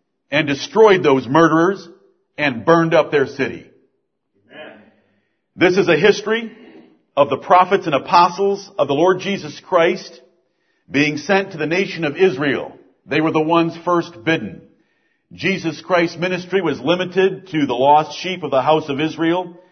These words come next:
Speaker 1: and the prophets and apostles went to that nation first and offered to them the kingdom of serving the Lord Jesus Christ.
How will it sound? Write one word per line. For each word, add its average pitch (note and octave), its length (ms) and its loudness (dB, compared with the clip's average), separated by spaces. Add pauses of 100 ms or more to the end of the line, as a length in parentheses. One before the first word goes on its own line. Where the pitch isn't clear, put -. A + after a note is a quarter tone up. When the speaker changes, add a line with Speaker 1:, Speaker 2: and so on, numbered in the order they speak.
(260)
Speaker 1:
and B2 140 -4
the B2 60 -2
prophets F3 500 0
and D#3 80 -4
apostles D#3 640 -2
went D#3 240 -2
to D3 80 -4
that D#3 260 4
nation F3+ 460 -6
first - 440 -2 (840)
and B2 160 -4
offered F3 380 4
to D#3 100 2
them E3+ 200 4
the C#3 120 -2
kingdom C3+ 720 -2 (480)
of C3 220 -2
serving F3 420 0
the D3+ 80 0
Lord E3+ 260 2
Jesus D#3+ 360 -8
Christ. - 560 -2